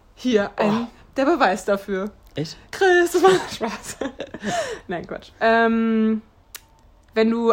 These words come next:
Speaker 1: eine Sache oder Aufgabe oder so aus deinem Leben löschen könntest, was wäre es? Also weißt du, so, wo, worauf
Speaker 2: Ja.
Speaker 1: du einfach verzichten könntest. Zum Beispiel jetzt Zähneputzen, weil es dich immer voll nervt.
Speaker 2: Ach so, ich dachte jetzt so irgendwas, was man bereut. Ach so.
Speaker 1: Nein, nein, jetzt nicht aus der Vergangenheit, sondern irgendwas, was, worauf du nie Bock hast.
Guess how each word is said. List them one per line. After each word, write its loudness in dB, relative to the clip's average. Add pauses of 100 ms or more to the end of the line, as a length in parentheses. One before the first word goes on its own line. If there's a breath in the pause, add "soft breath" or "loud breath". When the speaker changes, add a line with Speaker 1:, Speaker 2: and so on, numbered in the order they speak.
Speaker 1:
eine 0
Sache 0
oder 2
Aufgabe 0
oder -2
so -2
aus -4
deinem -2
Leben 0
löschen -2
könntest, -10 (240 loud breath)
was 0
wäre -2 (120)
es? -14 (520 loud breath)
Also 0
weißt 4
du, -6
so, -2
wo, 0
worauf 2
Speaker 2:
Ja. 6
Speaker 1:
du 6
einfach 0
verzichten -6
könntest. -4
Zum 0
Beispiel 0
jetzt -8
Zähneputzen, -2
weil -2
es -10
dich -12
immer -4
voll -6
nervt. -8
Speaker 2:
Ach 2
so, 4
ich 0
dachte 0
jetzt -4
so 2
irgendwas, -2
was -16
man -6
bereut. -4
Ach -12
so. -4
Speaker 1:
Nein, 4
nein, 2
jetzt -4
nicht -4
aus -4
der -6
Vergangenheit, 0
sondern 0
irgendwas, -4
was, -10
worauf -2
du -10
nie 4
Bock 2
hast. -12